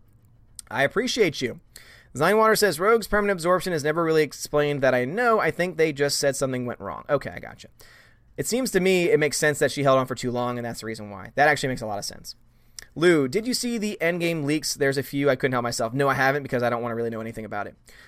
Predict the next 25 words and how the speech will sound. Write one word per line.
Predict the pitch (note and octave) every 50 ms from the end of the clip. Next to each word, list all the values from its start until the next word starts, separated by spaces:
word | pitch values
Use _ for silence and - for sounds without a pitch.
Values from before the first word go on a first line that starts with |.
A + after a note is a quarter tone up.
| _ -
Soul | - D3+ D3+
Assassin | C#3+ D3 C#3 C3+ B2
says, | C#3+ C#3 B2+ A#2+ A#2+
"Rogue | - C3 D3 D#3+ E3 D#3
takes | C#3+ D#3+ D#3 C#3+ -
Captain | D#3 C#3+ D3 C#3
Marvel's | C#3+ C#3 C3+ -
powers | - C#3 C3 C3+ C3+ C3+ B2+ -
and | C3 B2
Professor | B2 C3+ B2+ C3 A#2+
X | B2+ B2 -
puts | - - B2+ -
a | A#2 B2
block | A#2+ B2+ B2 - C3+ C#3+ C#3 - _
in | C#3 C3+ C3
her | C3 A#2+ A#2
mind | B2 D3+ F#3+ G3 F#3+ F#3+ F#3 E3 -
so | - D3+
she | - D3 B2+
forgets | C3 C3 C3 -
about | B2+ B2 A#2
Captain | - B2 A2+ - -
Marvel." | G2+ G2 - - - _
Ah, | - C#3+ F3+ A3 C4 C#4 C#4+ C#4+ B3+ E3+ A#2+
interesting. | A#2+ D3+ E3 C#3+ - - - -